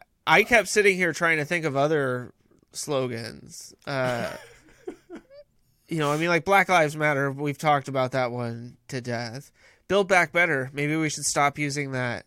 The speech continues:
Speaker 1: you know? Um,
Speaker 2: I, I don't think people can under-, like, people conceptually can't wrap their hands around the abstract, right?
Speaker 1: Sure.
Speaker 2: And these catchy slogans, like,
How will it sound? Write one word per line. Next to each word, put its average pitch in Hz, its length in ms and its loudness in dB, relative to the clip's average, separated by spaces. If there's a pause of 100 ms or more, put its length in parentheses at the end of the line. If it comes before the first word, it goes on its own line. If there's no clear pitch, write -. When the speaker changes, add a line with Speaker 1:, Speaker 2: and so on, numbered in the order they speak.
(160)
Speaker 1:
you 135 100 -8
know? 123 260 -8 (260)
Um, 120 640 -10 (1800)
Speaker 2:
I, 196 240 -6
I - 20 0
don't 262 180 0
think 240 180 -10
people 185 280 -6
can 156 160 -8
under-, 143 260 -8
like, 120 200 -10
people 160 440 -14 (120)
conceptually 120 800 -10
can't 110 400 -16 (560)
wrap 123 260 -10
their 110 120 -12
hands 110 320 -12
around 104 240 -14
the 101 120 -18
abstract, - 720 -20 (380)
right? 110 320 -12
Speaker 1:
Sure. - 300 -10 (640)
Speaker 2:
And 123 340 -12 (140)
these 165 220 -12
catchy 135 420 -12
slogans, 135 760 -12 (1120)
like, 110 240 -16